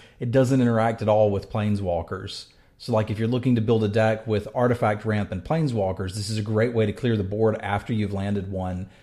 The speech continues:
or before you've landed it. And there's very much a green ramp deck. Um, there are, s-, what is that, seven, eight, eight one-drop elves,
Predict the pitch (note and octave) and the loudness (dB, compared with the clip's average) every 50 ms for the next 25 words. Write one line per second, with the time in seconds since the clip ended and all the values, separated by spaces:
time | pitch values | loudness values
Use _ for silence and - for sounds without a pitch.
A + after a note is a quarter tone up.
0 | - _ - - B2+ A2 G#2 G2+ - - A2+ G#2 G2 F#2+ F2+ F#2+ F#2 F#2+ F#2+ F#2+ | -20 _ -6 -4 -2 0 -2 -2 -4 -2 -2 -2 -2 -2 -4 -4 -4 -2 -2 -2
1 | F#2+ F#2+ F2+ F2+ E2+ F2 F#2 - - - - - - - _ _ _ - B2+ A#2+ | -2 -2 -2 -2 -2 -4 -4 -6 -14 -20 -20 -20 -20 -20 _ _ _ -4 2 4
2 | B2 A#2+ A2 - A2+ A2 C#3 D#3+ D#3+ C#3+ C3+ B2+ C3 B2 - B2+ A#2 G#2+ A2+ A2+ | 4 4 4 2 4 6 6 6 8 6 6 4 4 2 0 -2 -2 0 0 2
3 | A2 G#2 G2 F#2+ G2 G2+ G#2+ G#2 - - G2+ F2+ E2+ F2+ F#2+ A#2 - - - _ | 2 2 0 0 -2 -2 -4 -6 -6 -6 -4 -4 -2 -4 -6 -6 -10 -18 -20 _
4 | _ _ _ _ _ _ - G2 F#2+ F#2 F#2 F2+ F2+ F2+ F2+ F#2+ - - A#2+ A#2+ | _ _ _ _ _ _ -6 -4 -2 -2 -2 -2 -2 -2 -4 -6 -8 -6 -2 0
5 | A2+ A2 A2 G#2+ G#2+ G2+ F#2+ G2 G2 G2 G2+ F#2+ - - _ _ _ _ _ _ | 2 2 2 0 0 0 0 2 0 0 -2 -4 -8 -14 _ _ _ _ _ _
6 | _ _ - - - - - - - - - C3 B2 B2 A2+ A2 G#2 - G2+ F#2 | _ _ -18 -16 -14 -12 -12 -14 -14 -14 -14 -8 -4 -2 -2 -2 -2 -2 -2 -2
7 | F#2 F#2 - - - - - - C3+ B2 A#2+ C3+ D3 D3 C#3+ C#3+ - - - A2 | -2 -4 -6 -10 -14 -12 -4 -2 0 0 0 0 0 -2 -2 -4 -6 -6 -4 -2
8 | A2+ B2+ C#3+ D3+ - - - - _ _ _ _ _ _ _ - - A#2 A#2+ C3+ | -2 0 -2 -4 -8 -12 -20 -20 _ _ _ _ _ _ _ -8 -4 -2 -2 0
9 | - C3+ A#2+ A#2+ B2 B2+ A#2+ B2 B2 A#2+ A#2 A#2+ F#2+ G2+ G2 G#2 A#2 C#3 D#3+ D#3 | -2 0 0 0 2 2 2 4 4 4 2 0 -2 -2 0 0 0 0 -2 -4
10 | D#3+ - - - - - | -6 -8 -12 -14 -14 -18